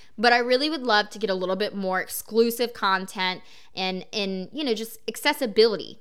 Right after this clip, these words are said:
right? Where you can ask questions and I'm gonna engage with you in the group, right?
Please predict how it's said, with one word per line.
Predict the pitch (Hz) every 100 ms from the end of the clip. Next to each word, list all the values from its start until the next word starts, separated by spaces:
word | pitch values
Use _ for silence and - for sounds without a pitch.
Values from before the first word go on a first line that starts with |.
| -
right? | 185 196 226
Where | 202
you | 208 220
can | 233
ask | 262 262
questions | - 208 - 175
and | 175
I'm | 180 233
gonna | 240
engage | 254 226 214 226 190
with | 196 196
you | 190
in | 190
the | 185
group, | 180 202 - - -
right? | 170 185 226